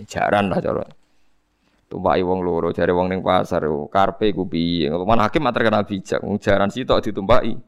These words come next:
wong loro. Akhire terus, "Wis, Cung, kowe nek medhun tuntun. Karepe piye?" Sing bapake enak-enakan numpak jaran, anake kon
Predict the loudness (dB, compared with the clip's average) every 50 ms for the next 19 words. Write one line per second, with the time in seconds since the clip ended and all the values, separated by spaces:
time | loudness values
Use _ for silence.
0 | _ -6 -2 0 0 0 -2 -4 -8 -6 -4 -2 0 2 2 2 2 0 0 -2
1 | -4 -6 -8 -10 -12 -14 -14 -16 -16 -10 -6 -4 -4 -4 -4 -6 -8 -14 -18 -20
2 | -20 -20 -20 _ _ -20 -20 -20 -20 _ _ -18 -4 -2 -2 -2 0 0 0 0
3 | 0 0 0 0 0 0 -2 -4 -4 -8 -6 -4 -4 -4 -4 0 2 2 4 4
4 | 2 0 -2 -2 -2 -2 -2 0 0 0 -2 -6 -12 -20 -20 -20 -8 -4 -2 -2
5 | -2 0 2 2 2 2 2 -2 -2 -2 -4 -4 -2 0 0 0 0 0 -2 -4
6 | 0 4 6 6 6 6 4 2 2 2 2 0 2 2 0 0 0 -2 -2 0
7 | 0 0 0 0 2 2 2 2 2 0 0 0 2 2 2 2 0 0 0 -2
8 | -2 -4 -8